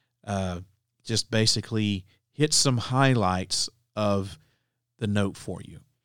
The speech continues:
Now, the document, the note, was called Death Certificate and Testament of the Ghost of Molay, and that was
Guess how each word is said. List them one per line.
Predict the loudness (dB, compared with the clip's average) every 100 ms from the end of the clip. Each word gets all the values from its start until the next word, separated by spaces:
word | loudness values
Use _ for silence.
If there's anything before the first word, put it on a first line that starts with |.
| _ _ _ _ _ -8
Now, | -4 -2 -4
the | -6
document, | 0 2 4 2 0 0 0 -2
the |
note, | 0 4 4 4 -2 -6
was | -6
called | -2 2 4 2 -2 _ -20 -2
Death | 4 4
Certificate | 4 0 0 2 2 2 0 0 -2 _ _ _ -4
and | -2 -2
Testament | 2 4 4 2 -2 -2 -6 _ _ _
of | 2 2 2 -2
the | -4 -4
Ghost | 4 6 6 4 -4
of | -6 -2
Molay, | 2 2 2 -2 -6 _ -10
and | -8 -4
that | 0 0 2
was | 2 2 0